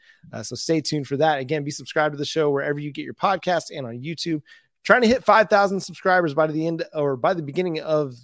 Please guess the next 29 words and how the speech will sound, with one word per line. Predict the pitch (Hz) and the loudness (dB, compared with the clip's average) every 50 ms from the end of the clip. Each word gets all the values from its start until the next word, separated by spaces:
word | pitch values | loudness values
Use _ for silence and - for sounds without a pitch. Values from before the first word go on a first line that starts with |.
| _ - | _ -8
the | 131 135 131 127 120 | -6 -6 -6 -6 -6
football | - - 202 151 139 135 131 | -6 -8 -6 -4 -4 -4 -4
season. | - 147 143 131 147 143 139 | -4 -6 -8 -6 -6 -6 -4
We're | 139 151 170 165 151 131 | -2 0 0 0 -2 -2
a | 127 | -2
little | 143 156 170 160 | -2 0 0 0
over | 139 143 | -2 -4
three | - - 156 156 147 | -4 -4 -4 -4 -2
hundred | 151 151 143 | -2 -4 -4
away. | 135 139 165 175 151 131 | -2 0 0 0 0 -2
So | 110 - 127 123 120 - _ _ _ _ _ - | -4 -6 -6 -8 -8 -8 _ _ _ _ _ -6
you're | - 147 | -4 -2
gonna | 151 165 147 | -2 -2 -2
be | 143 139 | -2 -4
a | 135 | -2
big | 131 151 135 | -4 -4 -4
part | - 151 151 147 127 | -2 -2 -2 -2 -4
in | 117 | -6
helping | 127 143 127 127 135 | -6 -6 -6 -4 -6
us | 127 - - | -6 -6 -6
reach | 131 135 135 - - | -6 -6 -6 -6 -6
that | 139 127 120 120 113 | -6 -6 -6 -6 -2
big | 113 143 151 139 127 | -2 0 0 -2 -4
milestone. | 131 131 131 123 120 - - - 131 123 120 | -6 -6 -4 -4 -6 -6 -8 -8 -8 -10 -10
So | - - - | -10 -12 -12
thank | - 139 131 - - | -10 -10 -10 -10 -12
you | - | -14
so | - - 131 123 | -12 -12 -10 -10
much | 127 127 123 120 - - - | -10 -10 -10 -8 -10 -12 -12